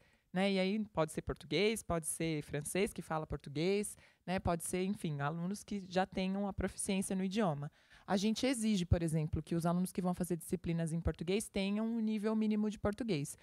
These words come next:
Então, as instituições lá também exigem. E aí a gente consegue acompanhar vocês e direcioná-los melhor, né? Então, assim, me lembro que a gente tem algumas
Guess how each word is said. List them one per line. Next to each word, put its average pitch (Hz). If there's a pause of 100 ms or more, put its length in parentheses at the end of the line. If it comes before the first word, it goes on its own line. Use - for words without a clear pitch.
(240)
Então, 208
as 220
instituições 214
lá 208
também 214
exigem. 156 (300)
E 196
aí 202
a 208
gente 214
consegue 214
acompanhar 214
vocês 196
e 220
direcioná-los 208
melhor, 190 (360)
né? 185
Então, 196
assim, 180
me 170
lembro 202
que -
a 180
gente 190
tem 202
algumas 190